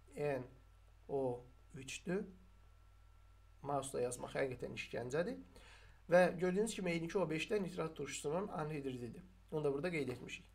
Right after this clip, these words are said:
Maqnitləşmə xüsusiyyətinə gəldiyimiz zaman ikisi maraqlıdır. N O birləşməsi paramaqnitdir, yəni maqnit tərəfindən cəzb olunur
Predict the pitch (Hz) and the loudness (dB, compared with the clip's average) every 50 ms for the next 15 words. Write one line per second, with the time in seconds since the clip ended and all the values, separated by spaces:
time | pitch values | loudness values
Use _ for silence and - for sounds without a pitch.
0 | - - - - - - - - 160 165 180 196 196 214 202 202 - 254 240 - | -20 -20 -20 -20 -20 -18 -4 0 2 2 2 4 4 2 2 2 2 0 0 0
1 | - 208 190 202 180 185 202 190 180 185 170 160 156 156 160 156 147 151 160 196 | -2 0 2 2 2 4 4 4 6 6 6 6 4 2 0 0 2 2 2 2
2 | 220 220 214 - - 208 165 131 117 110 104 - - 127 120 139 170 214 220 - | 0 0 -2 -2 0 2 2 4 2 2 0 -2 -4 -2 2 2 2 2 0 -4
3 | - - - - 175 180 196 202 180 165 143 131 131 - - 139 127 127 147 139 | -12 -18 -2 2 4 6 6 6 6 6 4 4 2 2 0 -4 -6 -6 -4 -4
4 | 143 139 127 117 120 120 123 120 120 139 139 - 214 190 165 139 135 131 135 139 | -2 -2 0 0 -2 -4 -4 -4 -4 -6 -4 -2 2 4 4 4 4 2 2 2
5 | 143 151 151 - 165 139 127 123 - 135 123 113 117 117 131 120 - - 143 147 | 0 -2 -2 -2 -2 -2 -2 -2 -4 -6 -4 -4 -4 -2 -2 -2 -2 -2 0 0
6 | 160 170 175 196 214 220 | 0 2 2 2 0 0